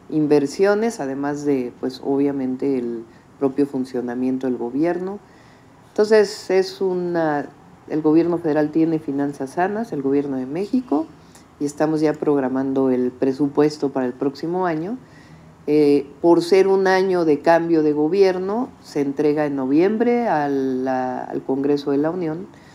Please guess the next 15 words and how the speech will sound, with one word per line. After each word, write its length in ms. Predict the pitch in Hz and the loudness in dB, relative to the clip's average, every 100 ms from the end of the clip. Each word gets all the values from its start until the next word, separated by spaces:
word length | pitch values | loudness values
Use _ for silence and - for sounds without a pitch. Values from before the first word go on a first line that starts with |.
| - - - - | -20 -20 -20 -6
eh, 260 | 139 139 135 - | 0 0 0 -2
junto 360 | 151 151 151 | -2 0 -2
con 180 | 151 139 | 0 -2
su 140 | 139 | -4
propia 680 | 135 139 131 143 139 131 127 | -2 -2 0 0 0 0 -2
ley 240 | 131 139 143 | 0 0 0
de 60 | |
ingresos 500 | 156 165 156 151 156 | 0 0 -2 -2 -8
para 220 | - 135 | -6 -6
poder 320 | 127 127 127 131 | -4 -2 -2 -4
ser 400 | - 131 123 123 | -4 -6 -6 -10
aprobado, 520 | 127 - 120 123 117 120 | -10 -6 -6 -6 -8 -8
es 40 | |
decir, 340 | 131 - 131 | -8 -4 -4
el 220 | 127 120 | -2 -6